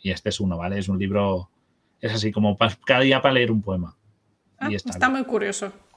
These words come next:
Speaker 1: Sí que esto es difere-, es, este sí que no, este es de segunda mano. Este sí que,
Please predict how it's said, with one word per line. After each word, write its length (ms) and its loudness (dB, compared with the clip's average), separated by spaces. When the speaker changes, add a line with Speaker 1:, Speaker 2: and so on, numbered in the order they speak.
Speaker 1:
Sí 140 -4
que 100 4
esto 260 4
es 220 0
difere-, 380 4
es, 180 -4
este 260 4
sí 140 4
que 140 4
no, 280 4
este 220 0
es 60 0
de 60 0
segunda 300 0
mano. 360 2
Este 240 -4
sí 160 0
que, 180 0